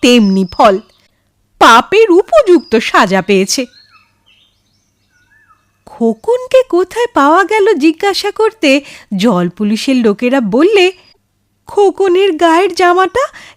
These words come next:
কেমন করে বয়ার শিকলিতে জড়িয়ে খোকা বয়ার উপরে আটকে গিয়ে ভাসছিল।" সবাই শুনে বলে উঠল, "হে ভগবানের দয়া, ছেলেটা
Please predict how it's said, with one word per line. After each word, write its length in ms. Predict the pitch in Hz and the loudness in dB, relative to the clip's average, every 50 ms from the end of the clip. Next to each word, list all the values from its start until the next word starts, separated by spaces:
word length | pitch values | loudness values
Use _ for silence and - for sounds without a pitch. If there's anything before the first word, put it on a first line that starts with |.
| _ - | _ 0
কেমন 360 | 277 240 233 226 254 262 254 | 2 2 2 2 2 0 0
করে 220 | 247 294 294 320 | 0 0 2 2
বয়ার 480 | 269 240 196 220 226 220 208 220 240 311 | 0 0 0 2 4 4 4 4 4 2
শিকলিতে 640 | - - - - 302 285 - 320 311 320 - 370 370 | 0 -2 -2 -2 -2 0 0 2 2 2 2 2 0
জড়িয়ে 440 | 269 226 277 311 349 349 440 523 587 571 - - _ _ _ _ _ - | 0 2 2 2 2 4 4 4 4 2 -2 -10 _ _ _ _ _ -10
খোকা 420 | - - 381 339 - - 359 349 | -4 -2 0 0 2 2 2 2
বয়ার 520 | 330 285 262 302 302 294 285 277 285 302 339 | 2 2 4 4 6 6 6 6 4 4 2
উপরে 360 | 359 - 370 381 381 392 349 | 0 0 0 0 2 2 2
আটকে 440 | 269 269 330 370 - - - 466 453 466 | 2 2 0 -2 -2 0 2 2 2 2
গিয়ে 240 | - 554 571 523 440 | 2 2 2 2 2
ভাসছিল।" 840 | 302 247 294 302 285 302 294 - - - - 349 320 285 277 285 285 285 _ _ _ _ _ - - - _ _ _ _ _ _ _ _ _ _ _ _ | 2 2 4 4 4 4 2 -2 -6 -2 2 2 4 4 4 2 -2 -4 _ _ _ _ _ -20 -20 -20 _ _ _ _ _ _ _ _ _ _ _ _
সবাই 600 | - - - - - 311 285 269 294 302 320 349 | -20 -20 -18 -10 -6 -4 -2 0 2 2 2 2
শুনে 320 | 349 - - 415 392 427 415 | 0 -2 -4 -4 -2 -2 -2
বলে 320 | 330 277 302 330 381 453 | 0 0 2 2 4 4
উঠল, 260 | 480 480 466 - 523 480 427 453 494 - _ _ _ _ _ _ _ _ _ _ _ - | 4 4 2 2 0 0 0 0 -2 -4 _ _ _ _ _ _ _ _ _ _ _ -2
"হে 160 | 370 370 453 480 392 | 2 2 2 2 0
ভগবানের 1040 | - - - 294 285 277 320 330 - 523 523 539 539 508 480 415 392 339 294 254 240 | -6 -4 0 4 4 4 4 4 2 2 2 4 2 0 2 2 2 2 0 2 2
দয়া, 440 | 277 262 254 254 254 240 226 240 - _ _ _ _ _ _ _ _ _ | 4 4 4 4 4 2 2 0 -6 _ _ _ _ _ _ _ _ _
ছেলেটা 380 | - - 440 508 523 523 640 | -10 -2 0 0 2 4 4